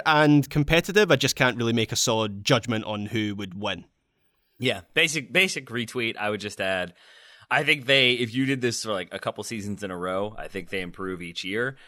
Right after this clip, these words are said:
Speaker 2: I think the first year uh, the depth of the top tier teams, as has already been laid out, I think would be an issue, but also it's just a different animal. It's a different thing. We've talked about it with the Real Madrid men's team.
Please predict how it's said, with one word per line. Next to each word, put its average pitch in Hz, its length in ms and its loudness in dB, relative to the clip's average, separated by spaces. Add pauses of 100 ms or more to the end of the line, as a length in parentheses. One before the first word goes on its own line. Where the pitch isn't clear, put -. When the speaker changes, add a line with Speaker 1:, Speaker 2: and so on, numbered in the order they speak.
(120)
Speaker 2:
I 104 120 0
think 120 160 -2
the 117 80 -4
first 131 440 -2
year 113 500 -2 (400)
uh, 107 320 2
the 101 160 -8
depth 110 500 -2
of 127 120 -8
the 131 60 -6
top 131 280 -2
tier 131 180 -6
teams, 135 500 -8
as 98 220 -6
has 98 140 -10
already 98 180 -2
been 98 140 -6
laid 95 180 -4
out, 95 160 -4
I 90 60 -10
think 98 120 -10
would 101 120 -10
be 104 80 -8
an 101 100 -8
issue, 107 240 -6
but 92 140 -8
also 113 300 -4
it's 113 120 -12
just 143 180 -8
a 143 40 -6
different 120 280 -8
animal. 110 380 -8
It's - 140 -14
a 98 40 -14
different 90 280 -14
thing. 107 280 -4
We've 95 120 -12
talked 98 220 -6
about 92 140 -4
it 92 100 -6
with 90 120 -12
the 90 80 -12
Real 90 200 -4
Madrid 85 280 -10
men's 95 300 -8
team. 127 340 -6